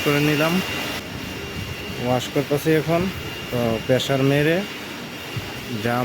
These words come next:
ময়লা আছে দু-, সম্পূর্ণ ওয়াশ করে ফেললাম, কারণ কাভার খোলা হইলে এটা তো আর সার্ভিস করে না অনেক দিন যাবত, তো যার কারণে সার্ভিস করে দিতাছি। তো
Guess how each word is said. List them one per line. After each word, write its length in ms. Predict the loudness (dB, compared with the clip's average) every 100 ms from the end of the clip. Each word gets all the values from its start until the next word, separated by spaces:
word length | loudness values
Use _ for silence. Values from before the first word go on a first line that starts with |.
| 4
ময়লা 340 | 4 4 2 2
আছে 240 | 0 2 2 2 -2 2
দু-, 180 | 2 2 -2 0
সম্পূর্ণ 400 | 2 4 4 2 2 0 -2 -8 -4 0
ওয়াশ 180 | 0 2
করে 140 | 2 4
ফেললাম, 260 | 4 4 2 -2 -8 -8 -8 -6 0
কারণ 260 | 4 4 2 0 -6 -12 -10 -2
কাভার 280 | 0 2 2 -2
খোলা 240 | 0 4 4 6
হইলে 260 | 4 4 4 0 -4 -12 -14 -12 -12 -12 -12 -12 -12 -10 -10 -6 0
এটা 180 | 2 4 4
তো 40 | 4 4
আর 100 | 2 -2 -8 -12 -12 -8 -6 -2
সার্ভিস 300 | 2 2 2 2
করে 160 | 2 4
না 40 | 2 2
অনেক 120 | 2 4
দিন 80 | 4
যাবত, 220 | 4 4 2
তো 60 | 2 2 2 -4 -8 -4 0
যার 160 | 0 2
কারণে 260 | 2 2 0 0
সার্ভিস 280 | 0 0 0 0
করে 140 | 2 2
দিতাছি। 360 | 0 0 0 -4
তো 40 | 0